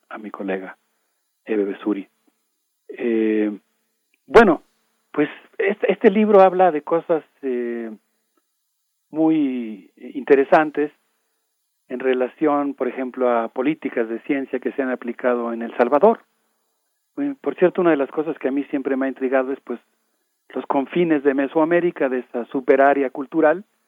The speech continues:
pues rebasan desde luego las fronteras mexicanas, incluyen a otros países hermanos, entre ellos El Salvador, que tuvo asentamientos nahuas y mayas,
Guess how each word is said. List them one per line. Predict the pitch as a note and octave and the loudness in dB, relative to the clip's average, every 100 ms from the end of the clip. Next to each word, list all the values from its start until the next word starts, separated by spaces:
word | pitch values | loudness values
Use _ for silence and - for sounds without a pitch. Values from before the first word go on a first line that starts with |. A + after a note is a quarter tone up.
| _ _ _ | _ _ _
pues | _ D#3 D3+ | _ -18 -6
rebasan | D3 D3 D#3 D3 | -2 -2 -4 -8
desde | C3+ B2 B2+ | -10 -10 -8
luego | C3 C3+ C3 B2 | -4 -4 -4 -6
las | A#2 G#2+ | -8 -10
fronteras | A#2+ A#2+ C3 | -8 -2 -2
mexicanas, | A#2+ A#2 - G3 A3+ F3 | -4 -8 -4 -2 -2 -4
incluyen | B2 - C3 C3+ A#2 | -8 -4 -4 -4 -6
a | A2+ | -10
otros | A#2+ A#2+ | -8 -6
países | B2+ B2 - B2 _ | -2 -2 -2 -12 _
hermanos, | B2 B2+ E3+ F3 F#3+ _ _ _ _ _ | -4 2 2 2 -4 _ _ _ _ _
entre | A#2+ C3 C3+ | -8 2 2
ellos | C3+ B2 | 2 0
El | A#2+ | -2
Salvador, | - C3 C#3+ G3+ A#3+ | -2 -2 0 0 -2
que | D3 | -4
tuvo | - C#3+ | -2 -2
asentamientos | C3 A#2+ A2 A#2+ C3 - A#2 | -2 -6 -6 -6 -6 -8 -8
nahuas | B2 C#3+ C#3 D3 _ _ _ _ _ _ - | -2 0 2 0 _ _ _ _ _ _ -10
y | D3+ | -2
mayas, | F3+ F3 E3 G#3 | 2 2 2 -2